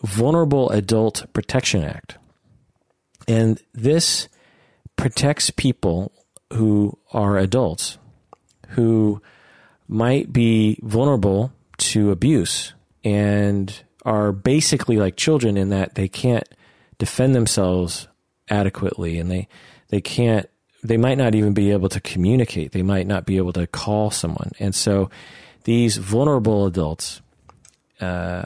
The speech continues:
are now protected under, under the law, and our mandated reporting is extended i-, in the late nineties to this group of people. Now, back in nineteen ninety-three, when this article was written, I don't believe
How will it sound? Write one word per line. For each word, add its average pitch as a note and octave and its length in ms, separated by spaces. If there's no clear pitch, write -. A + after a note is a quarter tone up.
are G#2 160
now G#2+ 220
protected G#2+ 560
under, F#2 260
under A2 220
the A#2 120
law, D#2+ 420
and G2 300
our A2 120
mandated A#2 560
reporting F#2+ 720
is G2 160
extended F#2+ 680
i-, G2+ 40
in G#2 220
the F#2+ 80
late F2+ 200
nineties E2+ 400
to F2+ 360
this E2+ 180
group F#2 160
of E2 80
people. G2+ 360
Now, G#2 260
back A#2 260
in F#2+ 320
nineteen G#2 380
ninety-three, F2+ 420
when G#2 120
this F2+ 160
article C#3+ 400
was F2+ 160
written, E2+ 360
I G2+ 100
don't A2 240
believe F#2+ 440